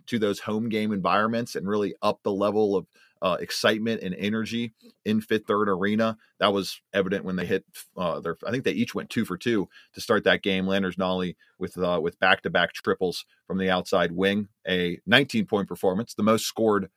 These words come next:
by a Bearcat in their debut since Sean Kilpatrick twelve years ago. So that's a great sign of things to come for the Landers Nolley experience. I'm thoroughly impressed, Alex. You play thirteen out of your fifteen guys. Daniel Skillings gets in, has a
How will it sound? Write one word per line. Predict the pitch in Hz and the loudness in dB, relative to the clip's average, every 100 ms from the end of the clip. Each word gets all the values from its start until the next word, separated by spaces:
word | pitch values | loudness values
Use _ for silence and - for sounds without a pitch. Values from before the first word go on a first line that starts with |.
| _ | _
by | 110 113 | 6 8
a | 101 | 8
Bearcat | 101 101 - 98 - | 4 2 4 2 2
in | 107 | 0
their | 101 92 | 0 0
debut | 98 95 90 104 104 | 0 -2 -2 -2 -4
since | - 92 - - | -4 -6 -6 -10
Sean | - 117 110 | 0 2 2
Kilpatrick | 107 95 104 101 92 - | 0 2 4 2 -2 -8
twelve | - 104 107 104 87 | -12 -2 0 0 -2
years | 95 104 95 | -2 -2 -4
ago. | 87 80 78 - _ _ | -6 -6 -6 -10 _ _
So | 95 | -2
that's | 101 110 | -2 -2
a | |
great | 101 101 | -2 -4
sign | - 98 95 | 0 2 2
of | 82 | -2
things | 98 90 | -6 -6
to | - | -8
come | - 87 82 - _ _ | -4 -2 -2 -6 _ _
for | 98 | -2
the | 95 | 0
Landers | 92 92 87 87 | 0 -4 -6 -4
Nolley | 92 98 95 | 0 2 0
experience. | 87 - 90 90 87 - - _ _ _ _ - | -4 -4 -2 -2 -4 -8 -16 _ _ _ _ 4
I'm | 127 165 151 - - | 4 4 -2 -12 -6
thoroughly | - 139 147 143 | 2 6 8 6
impressed, | 131 131 117 - - - - | 6 4 4 2 -10 -12 -2
Alex. | 101 101 - | 0 0 -4
You | 101 | -10
play | - 113 | 0 0
thirteen | 98 123 127 135 | 2 2 2 0
out | 127 123 | 0 0
of | |
your | 117 | -2
fifteen | - 123 - 123 113 | -2 -4 -2 -4 -2
guys. | 104 107 113 113 104 | 2 4 6 4 2
Daniel | 104 107 113 | -2 -4 -4
Skillings | 95 - 131 123 127 110 | -6 -2 0 0 -2 0
gets | 131 - | 0 2
in, | 135 127 | 2 2
has | 117 95 | 0 -2
a | 85 | -8